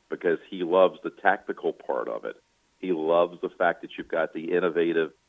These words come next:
Saints and their offense, which comes up with interesting ways of making plays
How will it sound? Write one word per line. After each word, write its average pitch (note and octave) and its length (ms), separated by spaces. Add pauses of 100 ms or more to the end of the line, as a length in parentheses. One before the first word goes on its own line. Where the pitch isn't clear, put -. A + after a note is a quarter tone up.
(380)
Saints F#2 300 (480)
and E2 140
their E2 120
offense, E2 540
which D#2 140 (100)
comes E2 240
up E2 160
with E2+ 140
interesting D#2+ 580
ways D#2+ 300
of C2+ 100
making D2+ 420
plays C#2+ 360